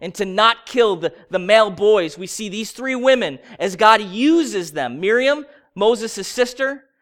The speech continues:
his mother, J-, uh, J, starts with a J, and you can read that later on in Exodus. And, and you see Pharaoh's daughter.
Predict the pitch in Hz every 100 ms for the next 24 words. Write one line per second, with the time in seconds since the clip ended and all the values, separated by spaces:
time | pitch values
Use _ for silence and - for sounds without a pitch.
0 | _ _ _ 185 165 190 226 254 277 277
1 | - _ 180 165 160 160 151 160 160 175
2 | 156 139 170 - 165 151 143 131 127 _
3 | _ _ _ _ 135 180 175 165 170 165
4 | 165 175 170 170 165 165 190 175 156 165
5 | 208 214 - - _ _ _ _ - 196
6 | 190 185 - - - - - - - 185
7 | 220 240 220 - 262 254 247 254 262 262
8 | 214 262 269 262 156